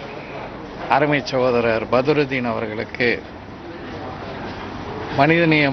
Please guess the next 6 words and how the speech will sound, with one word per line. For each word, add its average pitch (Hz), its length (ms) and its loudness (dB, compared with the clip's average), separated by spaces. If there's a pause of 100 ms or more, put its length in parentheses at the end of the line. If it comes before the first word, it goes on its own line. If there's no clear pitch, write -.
மக்கள் 135 340 -4
கட்சியின் 117 480 -2
சார்பாக 113 500 2 (1040)
என்னுடைய 123 320 4 (100)
நெஞ்சார்ந்த 127 540 4 (260)
வாழ்த்துக்களையும் 117 840 0